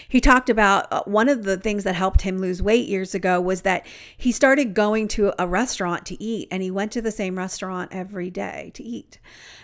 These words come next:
And it was a small little thing, but it made a big impact. He lost a great deal of weight. And the reason was because he figured out that he was eating because he was lonely.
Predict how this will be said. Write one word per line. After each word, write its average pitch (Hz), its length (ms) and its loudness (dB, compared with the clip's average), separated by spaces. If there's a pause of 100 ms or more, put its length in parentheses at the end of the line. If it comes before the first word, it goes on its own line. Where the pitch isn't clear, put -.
(140)
And 226 460 0 (280)
it 247 100 4
was 240 140 2
a 240 80 2
small 262 520 2
little 214 200 0
thing, 202 420 -2
but 202 120 0
it 170 80 -4
made 220 180 2
a 202 40 -2
big 254 280 0
impact. 220 460 -2
He 208 100 -4
lost 202 300 -2
a - 20 -8
great 190 220 -4
deal 190 160 -4
of 170 120 -8
weight. 226 240 0
And 208 140 -4
the 202 60 -6
reason 320 320 -2
was 208 160 -8
because 185 480 -6 (360)
he 254 200 2
figured 330 380 0
out 277 260 4
that 208 120 0
he 226 140 -2
was 214 160 -4
eating 302 300 -4
because 220 360 -4
he 240 80 -6
was 254 140 -4
lonely. 311 560 -6